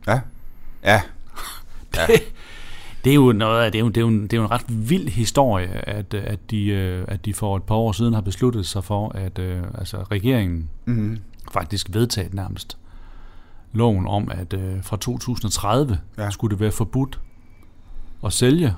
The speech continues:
Speaker 2: rene diesel- og benzinbiler. Sågar har der været lidt, der har faktisk været lidt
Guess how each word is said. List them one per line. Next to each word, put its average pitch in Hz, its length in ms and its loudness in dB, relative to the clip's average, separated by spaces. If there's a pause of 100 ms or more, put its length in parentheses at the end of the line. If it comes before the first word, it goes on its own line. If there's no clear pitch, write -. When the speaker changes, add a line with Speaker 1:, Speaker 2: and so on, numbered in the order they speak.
Speaker 2:
rene 113 400 4
diesel- 117 320 -2
og 104 100 -6
benzinbiler. 104 600 -2 (500)
Sågar 117 440 4
har 107 100 4
der 101 80 2
været 104 180 4
lidt, 120 300 0 (440)
der 117 60 2
har 110 80 4
faktisk 117 260 4
været 139 140 8
lidt 139 160 6